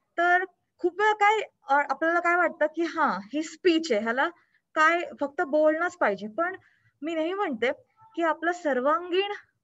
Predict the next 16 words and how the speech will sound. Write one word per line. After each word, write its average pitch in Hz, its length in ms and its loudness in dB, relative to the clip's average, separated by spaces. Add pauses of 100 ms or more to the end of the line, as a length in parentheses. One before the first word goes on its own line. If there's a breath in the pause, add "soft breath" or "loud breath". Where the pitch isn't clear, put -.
(300)
मा-, 240 220 -4
माणसाचं 247 580 -2
जे 320 300 0 (480 loud breath)
स-, 277 40 -6
रोजचं 269 440 2
आयुष्य 262 360 0
जगण्याच्या 277 400 0
गोष्टी 254 320 0
असतात, 294 300 0 (440)
so 311 60 -14
त्या 349 120 0
निगडीत 311 320 2
असतात 349 180 -6 (100)
खूप 381 160 -6
साऱ्या 427 200 0
गोष्टी 311 320 -4